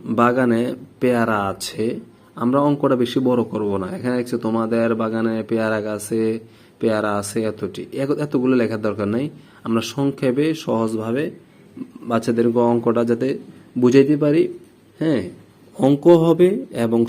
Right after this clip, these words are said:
সহজ হবে, সুন্দর হবে, সাজানো সুন্দর হবে, ওইভাবে আমাদেরকে মেধা খাটিয়ে অঙ্ক করতে হবে। এখানে দেখছো তোমাদের বাগানে পেয়ারা আছে, তো এখানে চাইলে আমি দিতে পারতাম আমাদের বাগান, আমাদের দেওয়া দরকার নেই। এখানে আমরা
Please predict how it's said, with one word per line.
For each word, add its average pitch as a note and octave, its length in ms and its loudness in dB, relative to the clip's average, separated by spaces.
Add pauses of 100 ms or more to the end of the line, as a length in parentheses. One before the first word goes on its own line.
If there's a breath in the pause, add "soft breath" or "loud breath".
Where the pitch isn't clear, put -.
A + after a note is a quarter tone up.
সহজ B2+ 280 0 (120)
হবে, E3 160 6 (260)
সুন্দর A2 340 0
হবে, A2+ 140 2 (120)
সাজানো A2+ 320 -2 (100)
সুন্দর G#2+ 260 -4
হবে, A#2+ 120 0 (120)
ওইভাবে B2+ 360 2
আমাদেরকে A#2 400 0
মেধা G#2+ 260 -2
খাটিয়ে B2 280 -2 (520 loud breath)
অঙ্ক C3 140 2 (120)
করতে G2+ 300 -2
হবে। F#2 160 -6 (520 loud breath)
এখানে C3+ 260 2
দেখছো D#3 260 2
তোমাদের C#3+ 320 4 (120)
বাগানে B2+ 300 2 (120)
পেয়ারা A2 260 0 (100)
আছে, - 160 -10 (300)
তো - 120 -10
এখানে D#3 180 4 (160)
চাইলে C#3 220 4 (120)
আমি C#3 180 0
দিতে C#3 140 0
পারতাম A#2+ 220 2 (140)
আমাদের A#2+ 360 4
বাগান, G2+ 220 2 (120)
আমাদের B2 280 -2
দেওয়া B2+ 140 6 (100)
দরকার A#2 300 -2
নেই। B2+ 100 0 (560 loud breath)
এখানে A#2+ 220 0
আমরা A#2+ 120 4